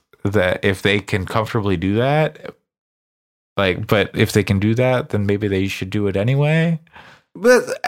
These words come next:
Speaker 2: and also,
Speaker 1: I don't know.
Speaker 2: Again, I know, I, trust me, I'm in marketing, so I understand why this shit doesn't happen.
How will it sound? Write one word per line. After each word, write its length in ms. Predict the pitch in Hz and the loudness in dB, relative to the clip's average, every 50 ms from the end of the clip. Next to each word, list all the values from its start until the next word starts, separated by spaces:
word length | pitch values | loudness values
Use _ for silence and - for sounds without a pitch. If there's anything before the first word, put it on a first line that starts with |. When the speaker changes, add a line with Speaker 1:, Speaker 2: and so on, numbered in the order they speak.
| - - - | -4 -2 0
Speaker 2:
and 120 | 214 214 214 | 0 2 2
also, 280 | 214 226 220 - 220 | 4 4 4 4 4
Speaker 1:
I 100 | - 123 | 4 4
don't 120 | 127 131 127 | 4 4 6
know. 260 | 131 127 117 101 98 - - - _ _ _ _ - | 6 6 4 4 2 -2 -6 -20 _ _ _ _ -2
Speaker 2:
Again, 360 | 135 147 151 135 117 107 117 | 0 2 4 4 4 4 4
I 80 | 123 131 | 4 4
know, 400 | 120 110 107 107 120 135 - - | 4 6 6 6 4 2 2 0
I, 200 | - 98 110 110 - - - - | 0 2 2 0 -2 -4 -12 -6
trust 240 | - - 123 - - | 0 0 0 0 0
me, 220 | 90 82 78 - _ - | -4 -6 -6 -6 _ -4
I'm 140 | 95 92 101 | -2 0 2
in 100 | 120 120 | 2 2
marketing, 520 | 107 95 92 - - - - - - - | 4 2 2 2 0 -4 -6 -8 -12 -10
so 120 | - - 85 | -4 -4 -2
I 40 | 85 | 0
understand 600 | 78 104 107 107 - - - 98 95 90 87 82 | 0 0 0 0 0 0 -2 -2 -2 -2 -4 -4
why 300 | 78 78 80 90 95 95 | -2 0 2 2 2 0
this 260 | 90 90 82 - - - | 0 -2 -2 -4 -4 -6
shit 400 | - - - 104 - - _ - | -4 -4 -4 -4 -4 -6 _ -4
doesn't 280 | 95 92 87 92 - | -2 -2 -2 -4 -6
happen. 560 | - 101 95 101 98 - 69 71 73 82 - | -6 -4 -4 -4 -4 -4 -8 -14 -14 -18 -20